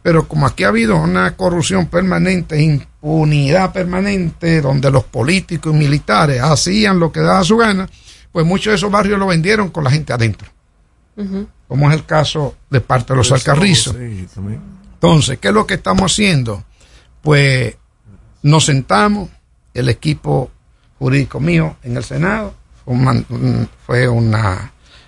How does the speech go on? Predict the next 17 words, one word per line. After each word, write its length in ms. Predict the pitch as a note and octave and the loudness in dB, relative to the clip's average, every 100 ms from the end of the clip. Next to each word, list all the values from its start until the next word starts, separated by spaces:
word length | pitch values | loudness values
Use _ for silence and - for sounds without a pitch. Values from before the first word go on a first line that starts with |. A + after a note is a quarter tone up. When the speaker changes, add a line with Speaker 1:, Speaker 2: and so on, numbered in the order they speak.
| _ _ _ _ - _ | _ _ _ _ -20 _
Speaker 1:
eh, 260 | A#2 A2+ A2+ | 0 2 2
de 120 | A2+ | 2
los 120 | A2 | 2
trabajos 380 | - B2+ C3+ C3 | 2 4 4 2
que 100 | G#2+ | 2
me 120 | A2 | 2
da 100 | A2+ | 4
el 80 | A2+ | 2
presidente 580 | B2+ B2 A#2+ B2+ A2+ G2+ | 0 0 2 2 0 -2
fuera 280 | A#2 A#2+ D3 | -2 -2 0
ella. 220 | G3 G3 - _ _ - - _ _ | -2 -4 -8 _ _ -20 -20 _ _
Verificamos, 840 | D3 C#3 C#3 D3+ - F3 G3+ G3 - - | 0 2 2 0 -2 0 0 -2 -6 -6
los 220 | D3 C3+ | -2 -2
títulos 420 | D#3 D3 D3 D3 | -2 -4 -2 0
son 180 | D#3+ D#3+ | 2 2
válidos 480 | F3+ F#3+ F#3+ F#3+ F3+ - _ _ _ - - - | 2 2 0 -4 -8 -14 _ _ _ -20 -18 0
porque 580 | D#3 D3+ - C#3 C#3 | 2 2 -2 -6 -8